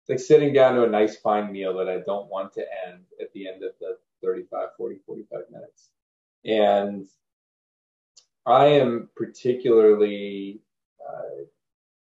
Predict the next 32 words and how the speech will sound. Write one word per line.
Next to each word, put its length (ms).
just 240
marveling 600
at 120
the 80
fact 360
that 220
despite 540
the 100
plot 340
armor 380
that 220
Cassian 540
has, 480
because 220
we 80
know 560
he 120
makes 300
it 160
to 100
Rogue 340
One, 340
we 120
know 280
that 120
he 140
finds 280
his 200
way 240
formally 440
into 260
the 80